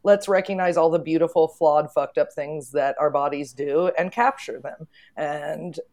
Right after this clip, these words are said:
feel good in that. So I love that people feel good after getting photos of themselves from me. Like, it's a awesome, enlightening, wonderful, sexy experience.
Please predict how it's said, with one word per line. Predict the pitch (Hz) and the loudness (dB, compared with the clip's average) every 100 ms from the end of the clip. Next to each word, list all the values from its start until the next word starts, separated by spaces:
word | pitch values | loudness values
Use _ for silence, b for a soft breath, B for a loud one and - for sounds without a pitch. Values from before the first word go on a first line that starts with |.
| - - | -20 -6
feel | 254 254 | 6 8
good | 208 156 220 220 196 | 8 10 12 12 10
in | 190 175 170 147 | 2 -2 -4 -2
that. | 139 143 127 - | -2 -2 -4 -8
So | - 185 | 0 2
I | 170 196 | 4 6
love | 202 196 190 | 6 8 6
that | 190 170 | 2 -4
people | 190 175 175 | -4 -6 -2
feel | 175 160 | 0 2
good | 151 143 | 2 0
after | 143 147 | -2 -6
getting | 139 135 135 | -8 -8 -10
photos | 127 123 131 131 - | -10 -8 -8 -12 -16
of | 135 | -16
themselves | 127 131 - - | -14 -14 -14 -14
from | - 147 131 | -12 -12 -12
me. | 101 147 | -12 -12
Like, | 143 - | -10 -10
it's | 156 - | -10 -2
a | 160 151 - _ - | 0 0 -4 _ 0
awesome, | 190 190 202 180 | 2 2 -2 -6
enlightening, | 165 151 170 165 165 156 | -6 0 0 0 -6 -2
wonderful, | 160 160 156 165 | 0 0 -2 -2
sexy | - 156 - 143 | 0 0 -2 -10
experience. | - - 147 139 127 | -10 -6 -6 -6 -10